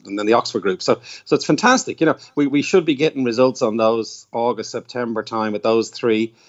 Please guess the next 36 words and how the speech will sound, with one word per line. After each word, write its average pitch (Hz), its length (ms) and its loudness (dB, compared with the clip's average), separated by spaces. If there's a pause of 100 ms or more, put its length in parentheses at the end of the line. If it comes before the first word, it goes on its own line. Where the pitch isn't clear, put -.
(140)
Meanwhile, 131 480 4
there's 113 140 -4
sixteen 175 640 0
and 131 160 -2
coming 135 220 2
up 139 120 2
in 123 100 -4
phase 139 280 -2
two. 208 540 0
So - 160 -4
you 135 60 0
can 143 100 -6
see 202 180 2
how 180 80 0
it's 135 120 -6
rushing 170 440 4
now. 95 200 -4
Now, 117 100 2
of 120 80 -2
course, 127 240 2 (480)
the 123 80 -2
safety 135 460 2
is 107 180 -6
a 113 60 -2
concern 110 480 0
if - 80 -10
they 110 80 -2
go 107 160 2
too 101 160 -6
fast, 113 440 -2
but 104 60 -2
they're 107 100 -2
very 110 220 2
aware 104 380 4
of 104 100 -2
that. 113 240 2